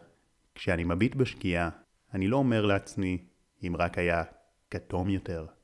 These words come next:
בפינה הימנית.' אני לא מנסה לשלוט בה, אלא רק צופה ביראת כבוד והתפעלות."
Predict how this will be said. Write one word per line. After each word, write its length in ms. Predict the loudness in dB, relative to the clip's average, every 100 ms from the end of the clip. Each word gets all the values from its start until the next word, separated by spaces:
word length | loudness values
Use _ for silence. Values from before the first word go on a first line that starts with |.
| _ -10
בפינה 400 | -6 -4 -2 -2
הימנית.' 560 | -4 -4 -6 -8 -12 _ _ _ _ -6
אני 160 | 0 2
לא 100 | 4
מנסה 340 | 2 0 0
לשלוט 440 | -2 -2 -2 -2 -2
בה, 100 | -10 -10 _ _ _ _ -4
אלא 140 | -2
רק 180 | 0 -4
צופה 580 | -8 -8 -8 0 4 4
ביראת 480 | 2 0 0 0 -2
כבוד 460 | -2 -4 -2 -2 -2
והתפעלות." 760 | -6 -6 -6 -8 -8 -10 _